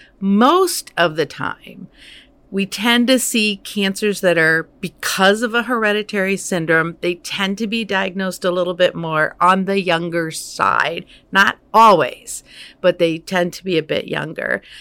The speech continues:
So even if we have a gentleman who's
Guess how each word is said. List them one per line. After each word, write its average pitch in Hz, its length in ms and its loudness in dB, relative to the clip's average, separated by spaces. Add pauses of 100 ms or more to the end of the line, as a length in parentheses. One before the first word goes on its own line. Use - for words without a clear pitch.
(120)
So 185 600 4
even 262 380 2
if 262 180 4
we 233 140 2
have 196 280 2
a 196 80 2
gentleman 175 440 0
who's 160 320 -4